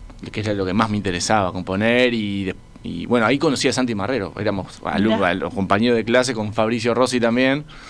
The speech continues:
Speaker 1: Esta, que estábamos en cualquiera cosa, no, o sea, teníamos dieciséis, diecisiete años. Y bueno, y después,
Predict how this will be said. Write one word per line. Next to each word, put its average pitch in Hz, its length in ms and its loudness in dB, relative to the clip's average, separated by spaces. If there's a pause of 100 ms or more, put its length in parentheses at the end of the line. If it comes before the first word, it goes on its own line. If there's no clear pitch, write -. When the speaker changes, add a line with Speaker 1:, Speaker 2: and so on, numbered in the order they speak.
(920)
Speaker 1:
Esta, - 340 -8
que - 60 -16
estábamos 95 320 0
en 92 60 -2
cualquiera 113 440 4
cosa, 123 360 4
no, 107 240 2
o 101 100 2
sea, 101 180 2
teníamos 104 300 0
dieciséis, 101 460 0
diecisiete 101 340 -2
años. 92 220 -2 (500)
Y 120 300 2
bueno, 143 200 4
y 110 40 0
después, 143 420 -2